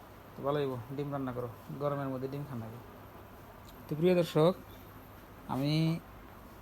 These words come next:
<clears throat> গেছিলাম আমার দোকানের মালের দিকে, তাইতির কালা তো গরুর বাজারে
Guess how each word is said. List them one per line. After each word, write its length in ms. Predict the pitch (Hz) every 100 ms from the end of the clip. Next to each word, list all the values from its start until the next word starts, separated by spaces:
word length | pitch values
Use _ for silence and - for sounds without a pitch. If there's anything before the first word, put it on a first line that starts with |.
| -
<clears throat> 220 | 180 160
গেছিলাম 340 | 143 151 151 156 156
আমার 140 | 147 151
দোকানের 260 | 170 160 151
মালের 200 | 160 170
দিকে, 180 | 127 131 160
তাইতির 280 | 147 147 139 135
কালা 160 | 143 139
তো 60 | 135
গরুর 200 | 143 156 151
বাজারে 260 | 143 131